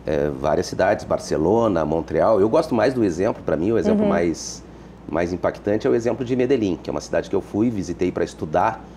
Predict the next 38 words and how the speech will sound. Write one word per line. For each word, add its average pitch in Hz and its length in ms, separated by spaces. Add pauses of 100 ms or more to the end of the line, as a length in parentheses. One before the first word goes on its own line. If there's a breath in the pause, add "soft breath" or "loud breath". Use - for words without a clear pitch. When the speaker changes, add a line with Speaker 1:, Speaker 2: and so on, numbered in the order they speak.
(260 loud breath)
Speaker 1:
esse - 220
fenômeno 80 800
em 87 140
duas 90 240
oportunidades. 104 840 (380 loud breath)
E 101 40
Medellín 104 280
é - 20
uma 120 100
cidade 104 360
que 117 100
saiu 95 340
em 95 80
menos 113 240
de 107 120
vinte 104 320
anos 85 440 (240 loud breath)
da 95 80
cidade 104 320
mais 113 280
perigosa 98 500
do 101 100
mundo, 123 400
né? 92 240 (400)
Quer - 60
dizer, 80 140
local 98 340
proibido 107 640
pra 82 360
qualquer 95 340
turista 101 640
que - 240
se - 100
aventurasse 90 520
pela 85 120
América 82 280
Latina, 101 440
né? 87 200